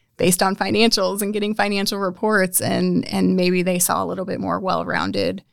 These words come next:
leader than they had in the past. And so I think, I think that encouragement, um, just helped a lot. And I think I take that with me, is if there's anything that I can encourage others to do,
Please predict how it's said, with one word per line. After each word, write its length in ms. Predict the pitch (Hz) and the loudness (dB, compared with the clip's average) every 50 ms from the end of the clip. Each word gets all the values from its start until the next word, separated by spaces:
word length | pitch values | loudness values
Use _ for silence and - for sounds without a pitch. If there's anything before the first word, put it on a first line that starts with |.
| _ _ _ _ _ _ _ | _ _ _ _ _ _ _
leader 420 | 208 190 202 196 185 185 175 180 180 | -4 2 2 4 4 4 4 2 0
than 140 | 180 180 | -2 -2
they 100 | 180 185 | -2 -4
had 220 | 202 196 - - - | -4 -4 -4 -4 -4
in 60 | - | -8
the 60 | - | -10
past. 460 | - - - - - - - - - - | -8 -10 -10 -10 -8 -4 -4 -4 -4 -2
And 200 | - - - - | -2 -2 -2 0
so 100 | - 90 | 0 0
I 120 | - 202 | -2 -2
think, 400 | - - 87 - 85 - - - - _ _ _ _ _ - _ _ - | -4 -4 -4 -4 -4 -4 -8 -16 -20 _ _ _ _ _ -20 _ _ -2
I 100 | 202 185 | 0 2
think 220 | 180 214 214 214 | 2 2 0 2
that 180 | 208 190 185 - | 2 0 -2 -2
encouragement, 680 | 196 180 - - - - 180 - 185 175 175 - - - _ _ _ _ 101 | -6 -8 -8 -8 -8 -4 -4 -4 -2 -2 -4 -6 -8 -12 _ _ _ _ -12
um, 500 | 110 - 113 - - - 214 214 - _ _ _ _ _ _ _ - | -10 -10 -10 -6 -4 -4 -4 -4 -6 _ _ _ _ _ _ _ 0
just 220 | - 208 - - | 2 2 2 2
helped 320 | - - 208 208 208 - 214 | 2 2 2 0 2 0 0
a 60 | 202 | 0
lot. 320 | 196 185 185 180 185 185 | 2 4 4 2 2 0
And 160 | - 185 190 | -2 -6 -4
I 100 | - - | -4 -4
think 220 | 180 180 196 196 175 | -4 -2 -2 0 0
I 100 | 175 180 | 0 0
take 240 | 180 - 190 180 - | 0 -2 -4 -2 0
that 220 | 185 180 - - | 0 0 0 0
with 180 | 170 175 180 - | -2 -4 -2 -2
me, 180 | 180 175 180 | -2 -2 -2
is 200 | - - 185 - | -2 -2 -2 -2
if 180 | - - 180 - | -4 -4 -2 0
there's 180 | 190 208 226 | 2 4 4
anything 460 | 202 202 202 196 196 185 214 196 196 190 | 4 4 4 2 2 0 0 -2 0 0
that 180 | - - - | 0 0 0
I 160 | - 170 175 | 0 0 0
can 160 | 185 - 196 190 | 0 -2 -4 -4
encourage 460 | 180 180 - - - - - 175 - | -4 -4 -6 -4 -4 -4 -2 -2 -2
others 380 | - 165 170 156 180 175 - | -2 -2 -2 -2 -2 -2 -2
to 100 | - 190 | -2 -2
do, 420 | 190 170 170 170 165 175 190 - | -2 -2 -2 -2 -2 -2 -4 -4